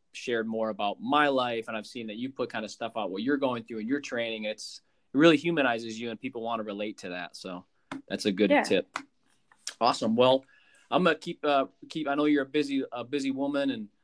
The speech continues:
Speaker 1: uh, I really en-, enjoyed today's. I actually learned a lot, and I'm looking forward to hopefully seeing you lift and meet you out in Salt Lake City in December here.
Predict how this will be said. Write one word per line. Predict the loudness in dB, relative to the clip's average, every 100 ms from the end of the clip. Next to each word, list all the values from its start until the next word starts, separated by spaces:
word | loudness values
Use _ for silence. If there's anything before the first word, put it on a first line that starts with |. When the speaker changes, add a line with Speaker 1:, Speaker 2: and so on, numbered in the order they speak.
| _ _
Speaker 1:
uh, | -8 -8 -6
I | -6
really | -4 2 2 4 2
en-, | -2 -8
enjoyed | -8 -6 0 0 0
today's. | -4 -4 -2 -2 0
I | -2
actually | -2 -6
learned | -6 -4
a | -2
lot, | 0 0 -4
and | -12 -14 -16 -10
I'm | -8 -2
looking | -2 -2
forward | 0 4 6
to | 4 2 -2 _ _ _
hopefully | 0 4 6 4
seeing | 4 4 6
you | 4
lift | 6 6 4
and | -2
meet | -6 -4
you | -4
out | -4
in | -8
Salt | -6 -4 -4
Lake | -4 -8
City | -6 -6 -6
in |
December | -10 -8 -6 -4 -4
here. | -4 -6